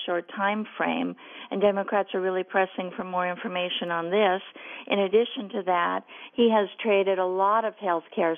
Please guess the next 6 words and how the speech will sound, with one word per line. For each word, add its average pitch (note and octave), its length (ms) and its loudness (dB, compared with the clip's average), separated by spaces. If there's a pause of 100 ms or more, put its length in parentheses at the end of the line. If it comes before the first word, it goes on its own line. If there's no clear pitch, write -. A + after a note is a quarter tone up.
stocks E3+ 440 0 (340)
while G3 480 6
sitting F#3+ 340 0
on F3 340 -6
powerful F#3 460 2
committees F#3+ 520 0